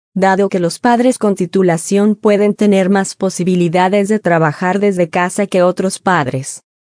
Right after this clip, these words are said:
Aunque tanto hombres como mujeres declararon ausencias laborales por cuestiones relacionadas con el cuidado de los hijos,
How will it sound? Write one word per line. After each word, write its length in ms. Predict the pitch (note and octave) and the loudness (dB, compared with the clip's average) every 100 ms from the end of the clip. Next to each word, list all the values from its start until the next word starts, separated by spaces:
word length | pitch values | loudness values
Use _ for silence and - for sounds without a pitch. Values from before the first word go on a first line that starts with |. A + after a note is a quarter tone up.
| _ _ _ | _ _ _
Aunque 360 | G#3 G#3+ F#3+ E3+ | 0 2 0 -2
tanto 480 | F#3 G3 G#3+ A3+ | 0 0 2 2
hombres 360 | G#3+ G3+ G3 G3 | 2 2 0 -2
como 240 | - F#3 | -2 0
mujeres 520 | F3 E3 G#3+ G#3+ A3+ G3 | 0 -2 -2 -2 0 -2
declararon 560 | F#3+ F3+ F#3 F#3 F#3 | 0 0 2 2 0
ausencias 680 | E3 D#3 F#3+ G3 G3+ G#3 G3 | -2 -2 -2 0 0 0 0
laborales 600 | G3+ F3 E3 F3+ G3 G#3 | 0 2 0 2 0 -2
por 200 | - F#3 | -4 -2
cuestiones 680 | F#3 E3+ - G3+ F#3+ F#3+ F#3 | 0 0 0 -2 0 0 0
relacionadas 840 | F3 D#3+ D#3 F#3+ F#3 G3 G#3 G#3 | 0 0 -2 -2 0 0 0 -2
con 180 | - F3+ | -2 0
el 140 | E3 D#3+ | 0 0
cuidado 480 | F3+ F3 E3+ F3+ | 0 2 0 0
de 100 | E3+ | 0
los 240 | D#3+ D#3 - | -2 -2 -2
hijos, 520 | E3+ - F#3 - - | -2 0 0 -2 -12